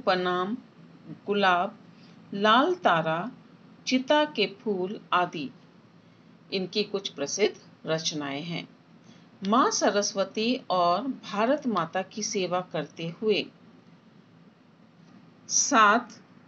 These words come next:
सितंबर सन उन्नीस सौ अड़सठ को इनका स्वर्गवास हो गया था। आज शुरू करते हैं।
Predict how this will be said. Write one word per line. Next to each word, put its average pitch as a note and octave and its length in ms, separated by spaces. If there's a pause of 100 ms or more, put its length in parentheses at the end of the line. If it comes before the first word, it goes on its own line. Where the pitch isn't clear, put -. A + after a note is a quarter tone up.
(360)
सितंबर C4 600 (800)
सन C4+ 320 (140)
उन्नीस B3+ 460
सौ F#4 60
अड़सठ G#3 680
को E3 280 (720)
इनका A#3 580 (540)
स्वर्गवास F3+ 800 (180)
हो F3+ 100
गया C3+ 280 (100)
था। - 180 (1500)
आज F3+ 160
शुरू F3+ 240
करते F#3 340
हैं। G#4+ 160